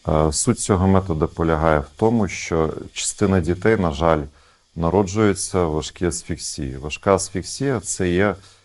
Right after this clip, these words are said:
киснева недостатність плода і новонародженого відразу після народження.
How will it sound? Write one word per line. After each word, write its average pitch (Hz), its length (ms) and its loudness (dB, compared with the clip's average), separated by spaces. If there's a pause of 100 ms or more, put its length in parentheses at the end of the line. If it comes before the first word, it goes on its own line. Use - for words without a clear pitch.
(140)
киснева 98 400 2
недостатність 85 840 -2
плода 82 420 0
і 76 60 -4
новонародженого 117 960 -4 (260)
відразу 85 440 2
після - 320 -8
народження. 71 640 -4